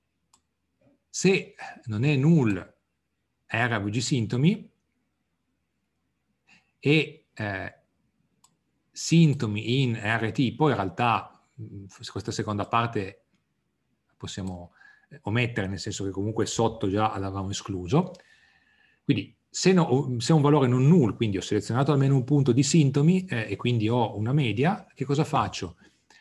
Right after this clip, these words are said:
Ehm, vado a mettere due cose. Il primo è questo H-line. H-line sta per horizontal line, forse l'avevamo già usita-, usato, forse, non so se H-line o, o V-line, ma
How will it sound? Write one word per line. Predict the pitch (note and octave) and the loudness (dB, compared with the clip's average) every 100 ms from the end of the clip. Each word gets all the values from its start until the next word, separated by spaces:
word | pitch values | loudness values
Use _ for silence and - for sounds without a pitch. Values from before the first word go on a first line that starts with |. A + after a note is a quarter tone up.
| _ _ _ _ | _ _ _ _
Ehm, | B2 B2 A2+ A#2 B2 _ _ _ _ _ _ _ _ _ | -2 0 0 -2 -8 _ _ _ _ _ _ _ _ _
vado | - D3 | 0 4
a | D#3 | 6
mettere | D#3+ D3 B2+ | 6 6 6
due | D3+ | 6
cose. | - B2+ G#2 F#2+ A2 - | 4 2 2 0 -4 -4
Il | A#2+ | -2
primo | A#2+ G3+ A3 G#3+ | 4 4 4 2
è | A#2+ | 2
questo | B2+ A#2+ - B2+ | 0 -2 0 0
H-line. | B2 - - A2 F#2+ F#2+ G2 G2 _ _ _ _ _ _ _ _ _ _ - _ _ _ _ | 0 -4 -4 -2 -2 -4 -6 -10 _ _ _ _ _ _ _ _ _ _ -20 _ _ _ _
H-line | - A#2+ D3 C#3+ C#3+ | -6 0 2 4 2
sta | C#3 A2+ | 0 0
per | A2+ | 2
horizontal | A2 A2 A2+ G#2+ G#2+ C#3 | 4 4 2 -2 -2 0
line, | A#2+ A2 C#3 D3 C#3+ | 2 2 2 0 -2
forse | C3+ - | -4 -2
l'avevamo | G#2+ G#2+ | -2 0
già | G#2 | 0
usita-, | G#2 G2+ - - | -2 -2 -6 -6
usato, | G#2+ A2 G2 | -4 -4 -4
forse, | C#3+ C#3 C3+ - | -4 -4 -6 -8
non | A2+ A#2+ | -4 -2
so | C#3 | 0
se | C#3 C3+ | 0 0
H-line | - A#2+ A2+ B2 B2 | -2 -2 -2 -2 -4
o, | A2 G#2+ | -6 -6
o | G#2 G#2+ | -2 -2
V-line, | G#2 A2+ G2+ G2 A#2 D3+ E3 - _ | 0 0 0 -2 0 0 0 -6 _
ma | G2+ | -12